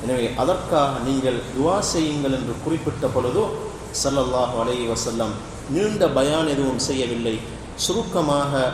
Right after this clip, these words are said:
ஒரு வார்த்தையை கூறி முடித்தார்கள், ரெண்டு வார்த்தையை கூறி முடித்தார்கள். "அத்திப் மத்அமக சஅதே, உன்னுடைய உணவை நீ ஹலாலானதாக, தூய்மையானதாக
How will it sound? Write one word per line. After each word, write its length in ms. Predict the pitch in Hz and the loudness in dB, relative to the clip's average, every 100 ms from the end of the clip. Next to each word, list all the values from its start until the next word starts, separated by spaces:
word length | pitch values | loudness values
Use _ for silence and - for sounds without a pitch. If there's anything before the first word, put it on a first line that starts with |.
| 117 | 0
ஒரு 160 | 117 | 0
வார்த்தையை 560 | 113 127 - 143 123 110 - | 2 2 2 -2 -2 -2 0
கூறி 200 | 156 156 | 2 4
முடித்தார்கள், 600 | 120 117 - 113 113 104 | 2 0 0 0 0 0
ரெண்டு 240 | 135 147 127 | 2 2 2
வார்த்தையை 460 | 120 - 120 110 95 | 2 0 -2 -4 -2
கூறி 140 | 131 | -2
முடித்தார்கள். 600 | 123 110 107 113 104 107 98 - - - - | -2 -4 -4 -4 -2 -4 -6 -10 -12 -8 -4
"அத்திப் 340 | 131 170 139 127 | 0 0 0 -2
மத்அமக 800 | 135 135 113 120 139 135 135 123 - - | -2 0 0 0 0 0 0 0 0 -2
சஅதே, 380 | 110 113 123 165 - - - - | 0 0 -2 -4 -4 -12 -12 -8
உன்னுடைய 360 | 120 123 117 110 | -4 0 2 0
உணவை 640 | - 131 143 135 127 110 110 | 0 2 2 2 2 0 -2
நீ 100 | 120 | -4
ஹலாலானதாக, 1000 | - 131 156 160 143 123 117 110 104 101 95 - - - - - - | -2 0 4 4 4 2 0 0 0 -2 -6 -8 -10 -14 -14 -14 -4
தூய்மையானதாக 840 | 226 233 208 170 143 131 123 117 | -2 0 2 2 2 2 2 2